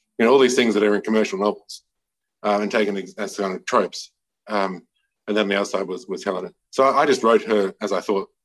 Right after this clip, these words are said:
you know, she would be written, but I just didn't realize that there wasn't as much in most commercial novels 'cause I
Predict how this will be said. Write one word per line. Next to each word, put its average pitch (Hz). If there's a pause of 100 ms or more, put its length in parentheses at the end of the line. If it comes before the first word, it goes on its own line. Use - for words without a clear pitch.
(280)
you 101
know, 87
she 92
would 95
be 87
written, 90
but 110
I 113
just 104
didn't 101
realize 92
that -
there 95
wasn't 95 (100)
as 98
much 92 (640)
in 113
most 98
commercial 90
novels 101
'cause -
I 98